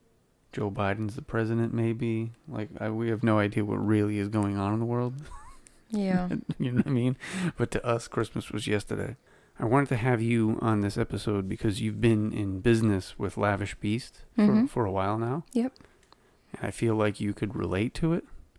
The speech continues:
Speaker 2: Okay.
Speaker 1: Like, how long have you been making jewelry and stuff?
Speaker 2: Um, it is coming on four years. So, like, this January, February will be four years.
Speaker 1: Wow.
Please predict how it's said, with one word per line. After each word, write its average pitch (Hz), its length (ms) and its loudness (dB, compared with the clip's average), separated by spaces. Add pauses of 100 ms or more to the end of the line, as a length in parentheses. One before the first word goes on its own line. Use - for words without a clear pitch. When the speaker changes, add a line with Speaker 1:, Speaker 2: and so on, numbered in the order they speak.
(300)
Speaker 2:
Okay. 180 360 -2 (640)
Speaker 1:
Like, 113 160 0
how - 140 -2
long 127 240 4
have 113 120 2
you 113 120 2
been 107 440 0
making 104 560 0 (120)
jewelry 98 340 2
and 95 100 -4
stuff? - 340 -10 (840)
Speaker 2:
Um, 226 260 6
it 208 160 4
is 233 120 0
coming 233 360 4
on 196 140 2
four 202 240 2
years. 185 520 0
So, 185 220 4
like, 185 160 2 (580)
this 202 220 2
January, 185 640 2
February 175 540 2
will 170 100 -4
be 170 320 -6 (800)
four 180 320 -4
years. 160 640 -10 (640)
Speaker 1:
Wow. 104 220 -6